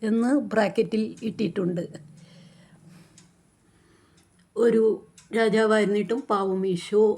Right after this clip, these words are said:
അതിൻ്റെ അടിയിൽ ഒരു സ്ത്രീയുടെ ആത്മീയ നൊമ്പരങ്ങൾ. ഈ പുസ്തകം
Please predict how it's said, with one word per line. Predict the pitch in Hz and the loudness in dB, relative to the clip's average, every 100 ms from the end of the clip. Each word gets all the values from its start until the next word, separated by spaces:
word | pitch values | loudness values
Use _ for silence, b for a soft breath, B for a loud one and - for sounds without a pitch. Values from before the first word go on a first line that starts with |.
| - | -4
അതിൻ്റെ | 175 190 190 | -4 -2 0
അടിയിൽ | 180 190 202 277 330 B B B | 0 0 2 0 -2 B B B
ഒരു | 269 285 285 | -2 0 0
സ്ത്രീയുടെ | - 220 214 202 202 196 220 285 - | -2 0 2 4 2 2 0 -2 -4
ആത്മീയ | 208 214 - 240 240 | -2 -2 -4 -2 -2
നൊമ്പരങ്ങൾ. | 226 202 175 170 165 160 165 170 - - B B B B B B B B - | 0 2 2 2 0 -2 -4 -8 -14 -20 B B B B B B B B 6
ഈ | 302 339 330 | 10 12 12
പുസ്തകം | 330 - 262 - 247 233 | 10 4 2 4 6 6